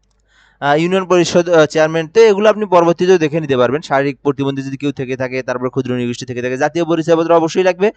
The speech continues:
ফটোকপিটা সত্যায়িত করে নিয়ে যাবেন। প্রযোজ্য ক্ষেত্রে সুনির্দিষ্ট সকল, আহ, প্রদত্ত সকল, আহ, প্রদত্ত গাড়ি চালা-, গাড়ি চালানোর অভিজ্ঞতা সনদপত্র, আপনার যদি এর আগে কোনো জায়গায় জব করে থাকেন, সেক্ষেত্রে সেই জায়গার সনদপত্র লাগবে। তো এই ডকুমেন্টগুলো কিন্তু আপনাকে লাগবে। আঠারো থেকে বত্রিশ বছর পর্যন্ত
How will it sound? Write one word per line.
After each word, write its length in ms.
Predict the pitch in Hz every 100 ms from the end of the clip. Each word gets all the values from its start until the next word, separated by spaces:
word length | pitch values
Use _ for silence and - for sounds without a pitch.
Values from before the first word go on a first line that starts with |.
| _ _ _ -
ফটোকপিটা 440 | 165 165 175 185
সত্যায়িত 400 | 180 165 165 151
করে 200 | 143 131
নিয়ে 180 | 127 123
যাবেন। 300 | 135 170 214
প্রযোজ্য 420 | 185 180 190 190
ক্ষেত্রে 260 | 185 185 190
সুনির্দিষ্ট 560 | - 160 156 165 -
সকল, 460 | 175 147 143 175 254 - _ _ _ -
আহ, 240 | 139 139
প্রদত্ত 380 | 147 170 180 208
সকল, 380 | 180 165 165 160
আহ, 280 | 151 147
প্রদত্ত 360 | 143 165 165 170 151
গাড়ি 160 | 151
চালা-, 480 | 165 165 165 165 165 139
গাড়ি 140 | 143
চালানোর 220 | 160 160
অভিজ্ঞতা 340 | 139 151 156 131
সনদপত্র, 440 | 127 110 110 113
আপনার 260 | 120 143 147
যদি 200 | 151 151
এর 80 |
আগে 100 | 160
কোনো 200 | 151 160
জায়গায় 260 | 165 165 165
জব 140 | 147 139
করে 160 | 151 127
থাকেন, 180 | 123 143
সেক্ষেত্রে 480 | 180 165 175 175
সেই 200 | 165 151
জায়গার 280 | 135 131 175 - _ _
সনদপত্র 460 | - 160 156 151 135
লাগবে। 240 | 127 117
তো 80 | 123
এই 200 | 180 208
ডকুমেন্টগুলো 500 | 180 160 180 170 165
কিন্তু 200 | 147 143
আপনাকে 220 | 127 135
লাগবে। 240 | 135 139 156
আঠারো 200 | 139 139
থেকে 180 | 160 156
বত্রিশ 360 | 147 - 175
বছর 220 | 185 165
পর্যন্ত 260 | 170 180